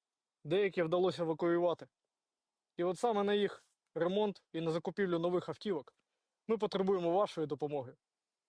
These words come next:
Також нам потрібні новітні засоби реб, бо старі вже не справляються з протидією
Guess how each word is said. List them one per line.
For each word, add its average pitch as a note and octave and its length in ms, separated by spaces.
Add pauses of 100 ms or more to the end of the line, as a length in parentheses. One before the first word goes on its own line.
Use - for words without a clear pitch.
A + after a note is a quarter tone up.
(1120)
Також G#3+ 420 (320)
нам G3+ 140
потрібні G3+ 400
новітні G3+ 400
засоби E3 400
реб, C#3+ 260 (380)
бо E3 160
старі G#3+ 240
вже D#3+ 180
не F#3+ 200
справляються D#3+ 720
з C#3 220
протидією D#3+ 680